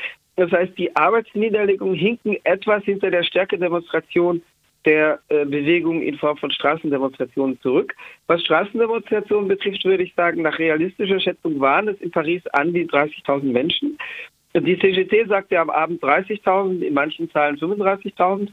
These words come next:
Die, äh, Behörden gaben achtzehn tausend an. Normalerweise liegt die Wahrheit ungefähr in der Mitte. Und die C G T übertreibt oft, oft auch hemmungslos in Veranstalterangaben. Aber in diesem Fall scheint mir die Wahrheit näher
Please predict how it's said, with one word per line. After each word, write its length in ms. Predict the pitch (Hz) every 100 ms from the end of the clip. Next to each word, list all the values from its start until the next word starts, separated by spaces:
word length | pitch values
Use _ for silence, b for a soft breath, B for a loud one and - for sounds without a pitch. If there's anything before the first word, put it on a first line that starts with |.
| b b b -
Die, 440 | 175 175 175 -
äh, 200 | 156 151
Behörden 480 | 147 156 160 180 175
gaben 240 | 156 151 151
achtzehn 480 | 156 - - 190 220
tausend 340 | 170 160 160
an. 220 | - 175 190 B
Normalerweise 600 | 160 160 190 220 214 185
liegt 200 | 185 196
die 80 | 185
Wahrheit 300 | 165 165 185
ungefähr 340 | 185 190 165
in 60 | 156
der 100 | 160
Mitte. 320 | 170 196 262 - B _ -
Und 100 | 156
die 100 | 175
C 120 | 175
G 160 | 170 170
T 140 | 196
übertreibt 580 | 190 175 170 160 185 196
oft, 200 | 202 202 - 160 -
oft 240 | 180 190
auch 140 | 170 165
hemmungslos 500 | 180 190 - 180 190
in 100 | 160
Veranstalterangaben. 1000 | - 143 - 170 170 - 165 160 160 160
Aber 180 | 156 156
in 160 | 156
diesem 320 | 143 208 220 190
Fall 220 | 185 185
scheint 280 | - 190 190
mir 80 |
die 120 | 190 165
Wahrheit 300 | 165 170 156
näher 420 | 151 170 214